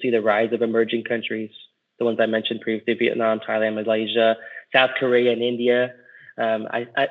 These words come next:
so that, that rebalance will happen, and it's, I think that's healthy for everybody. I also think if you turn to the U S of the past, right, America of the past, we've always been on the cutting edge of innovation. Think about the technology that came out,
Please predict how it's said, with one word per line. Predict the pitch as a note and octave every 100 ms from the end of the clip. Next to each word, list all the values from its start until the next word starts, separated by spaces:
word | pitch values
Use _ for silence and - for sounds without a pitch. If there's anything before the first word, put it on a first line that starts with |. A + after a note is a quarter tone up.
| -
so | C3+
that, | C#3 D#3+
that | E3+ E3+
rebalance | D#3+ D3 D3 D3
will | C3+ A#2+
happen, | A#2+ A#2 A2+ A2
and | C3
it's, | C3+ - -
I | C3
think | C#3
that's | B2+ -
healthy | C3+ B2+ B2 G#2+
for | A#2+
everybody. | A2 A#2 A2+ A2 A2+ - - - -
I | B2+ D3
also | F#3+ F#3+ E3+ -
think | B2+ B2 - _ _ _ _
if | A#2+
you | C3+
turn | - F3 E3 D3+ - _
to | C3+ C3+ C3 B2
the |
U | A#2+ C3+ C#3
S | C3 C3
of | A2
the |
past, | G#2+ A2+ A2 G#2 -
right, | A2+ A#2+
America | A#2+ B2 B2
of |
the | A#2
past, | A#2+ A2+ -
we've | C#3+ C#3
always | D3 D3+ D3
been | C3 C#3 B2
on | A#2+
the |
cutting | A#2 A#2+ A2+
edge | A2+ A2+
of | A2
innovation. | G#2+ G#2+ G#2+ - A2+ G#2+ G#2+ _ _
Think | E3 D#3+
about | D3+
the | C3+
technology | C3+ C3+ B2 A#2 A#2 A2+
that | A2 -
came | A2+ G#2+
out, | G2+